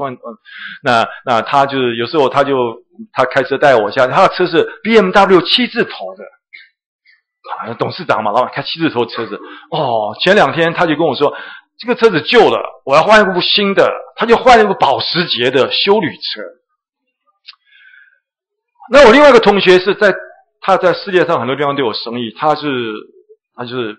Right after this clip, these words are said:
几年前有一次我去到美国，回到美国去，他就带我开，他是开一个奥迪的车子，奥迪的车，那个车子台湾是没有进口，这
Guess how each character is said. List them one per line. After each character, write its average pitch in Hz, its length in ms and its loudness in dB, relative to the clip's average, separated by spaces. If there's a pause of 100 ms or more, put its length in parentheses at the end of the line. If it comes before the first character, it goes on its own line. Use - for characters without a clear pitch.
(240)
几 151 100 -8
年 185 200 4
前 175 200 2
有 135 80 0
一 135 40 0
次 165 140 -2
我 120 120 2
去 156 160 -6
到 131 120 2
美 101 160 -8
国， 101 200 -6
回 127 120 -4
到 147 100 -2
美 120 120 -4
国 113 100 -2
去， 131 100 -10
他 127 100 -4
就 131 140 -2 (120)
带 143 120 2
我 98 140 0
开， 123 140 -4
他 143 120 -2
是 143 100 -4 (100)
开 151 120 -2
一 - 20 -2
个 147 100 -6 (100)
奥 151 180 4
迪 147 140 -6
的 113 100 -4
车 113 220 -6
子， - 100 -16
奥 135 160 2
迪 120 80 -4
的 113 80 -6
车， - 180 -10
那 208 60 -2
个 196 80 0
车 214 120 -2
子 196 80 -4
台 - 120 -6
湾 165 120 -2
是 175 60 -4
没 180 80 -4
有 143 60 -2
进 139 200 -8
口， 101 220 -10
这 151 160 -4